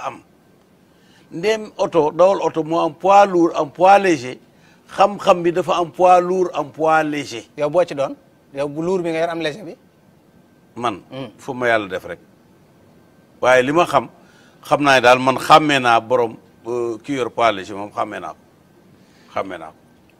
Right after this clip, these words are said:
Speaker 2: Euh, ñu xëy dégg docteur Ahmad Khalifa Niass.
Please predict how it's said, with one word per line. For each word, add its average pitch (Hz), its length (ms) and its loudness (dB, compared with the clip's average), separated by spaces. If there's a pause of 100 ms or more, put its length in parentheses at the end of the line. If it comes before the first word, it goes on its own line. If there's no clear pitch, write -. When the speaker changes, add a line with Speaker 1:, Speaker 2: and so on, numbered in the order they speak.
(140)
Speaker 2:
Euh, 190 220 2
ñu 226 140 -2
xëy 220 340 -6 (680)
dégg 160 340 0
docteur 165 340 -4
Ahmad 143 240 -8
Khalifa 135 320 -8
Niass. - 360 -14